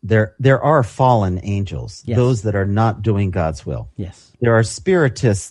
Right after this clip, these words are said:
Speaker 1: that speak with these angels. There's mediums that are communicating with those you're not supposed to communicate with.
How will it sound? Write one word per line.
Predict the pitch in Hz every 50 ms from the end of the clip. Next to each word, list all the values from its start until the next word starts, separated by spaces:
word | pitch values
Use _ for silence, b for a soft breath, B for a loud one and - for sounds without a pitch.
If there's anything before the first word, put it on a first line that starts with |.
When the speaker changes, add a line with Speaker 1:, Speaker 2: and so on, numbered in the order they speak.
| _
Speaker 1:
that | - 110 101 98 98 - -
speak | - - - - - - - - 202 160 104 92 - - - - - _ _ _ _ _ _ _ _
with | - 98 110 113 107 107 101 - - _ -
these | 78 90 92 110 107 101 101 95 92 87 82 - - -
angels. | 113 110 107 107 98 95 92 76 71 73 76 - -
There's | 110 104 104 95
mediums | 117 120 123 151 180 180 151 127 101 85 78 69 67 64 67 - - - b b b b b b b -
that | 107 110 110 104 104 104 101 -
are | - 107 107
communicating | 92 - 127 120 120 139 170 170 147 110 - 117 131 110 107 104 92 92 95 101 - _ _ -
with | 110 113 113 107 - -
those | 110 120 135 151 165 165 127 -
you're | 120 110
not | 104 110 117 120 107
supposed | - - 117 - - - 160 147 120 -
to | - 107
communicate | 95 - 113 107 110 117 113 107 - - 92 80 69
with. | 73 82 71